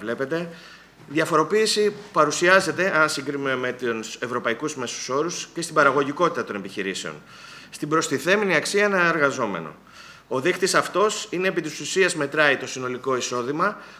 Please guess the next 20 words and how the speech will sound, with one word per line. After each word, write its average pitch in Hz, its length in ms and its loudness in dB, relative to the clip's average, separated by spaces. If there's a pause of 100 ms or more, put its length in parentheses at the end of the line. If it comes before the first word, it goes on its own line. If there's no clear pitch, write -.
που 147 100 -10
παράγει 143 400 2
ένας 135 260 -4
εργαζόμενος 120 760 -4 (400)
για 143 240 4
όλη 175 140 6
την 180 120 -2
οικονομία. 156 560 0 (140)
Είναι 135 180 -2
άμεσα 156 260 0
συνδεδεμένος 139 600 -2
με 165 100 -4
την 139 140 -4
οικονομική 123 480 -4
ανάπτυξη 175 580 -2
και 190 120 -6
την 165 140 -6
ευημερία 143 500 -2
των 165 80 -4
πολιτών. 147 520 -2